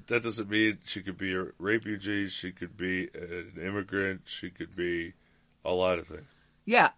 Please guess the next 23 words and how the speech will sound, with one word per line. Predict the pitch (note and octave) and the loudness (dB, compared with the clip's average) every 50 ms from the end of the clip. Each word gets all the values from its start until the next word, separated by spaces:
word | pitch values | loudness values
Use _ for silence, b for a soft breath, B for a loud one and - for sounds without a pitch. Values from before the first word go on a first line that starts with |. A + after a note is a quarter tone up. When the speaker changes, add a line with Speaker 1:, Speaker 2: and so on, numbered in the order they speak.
| - - F#3 | -4 -4 4
Speaker 2:
what | F#3 A#3+ A#3 - | 6 6 6 6
she | - - C4 C4+ | 6 4 4 4
is | B3+ A3 | 4 2
is | A3+ F#3+ F3+ | 2 2 2
an | G3+ F#3+ - | 2 2 2
E | - A3+ A#3 A3 | 2 4 6 8
R | G#3 G3 | 10 8
doctor | F3+ D3+ F#3+ F3+ F#3+ G3+ - - F#3+ E3 | 8 10 10 10 10 10 8 6 2 4
that's | D#3+ E3+ D#3 - - | 4 4 2 0 2
mutilating | D#3+ F3 F3+ G#3 A3 F#3+ G3 F3+ E3+ F3 E3+ D#3+ D#3+ D3+ D3+ D3 - - | 4 6 8 8 8 8 8 8 8 6 6 4 2 0 -2 -4 -2 2
girls. | - G#3 F#3 E3+ D#3 D3+ - - - - - - - _ _ _ _ _ _ _ _ _ _ _ _ b b b b b b b b b b b | 6 8 10 10 8 8 4 0 -6 -8 -8 -8 -10 _ _ _ _ _ _ _ _ _ _ _ _ b b b b b b b b b b b
Speaker 1:
And | - A#2 | 0 0
I'll | A#2+ | 2
say | A2+ - C3+ B2 | 2 4 4 4
it | A2+ | 4
again. | G#2+ G2 A2 G#2+ F#2+ F2+ - - _ - - - _ - - - - - - - - - - - _ _ _ _ | 4 4 4 4 4 2 -2 -10 _ -20 -20 -20 _ -20 -20 -20 -20 -20 -20 -20 -20 -20 -20 -20 _ _ _ _
It, | - G#2 G2+ - _ _ _ _ _ _ | -10 -10 -10 -10 _ _ _ _ _ _
where | - G2+ A2 A2 | 0 4 4 4
she | G#2 - - E3 | 6 6 6 6
comes | F3+ - - A2+ G2 F2 | 6 6 6 4 4 4
from, | - - F#2 F2+ F2 E2+ E2+ - _ _ _ _ _ _ _ _ _ _ _ _ | 0 -2 -2 -2 -2 -4 -8 -12 _ _ _ _ _ _ _ _ _ _ _ _
it's | - - | -8 2
normal. | - B2 C#3 C3+ G#2+ F2+ - - | 8 10 10 10 10 6 -2 -10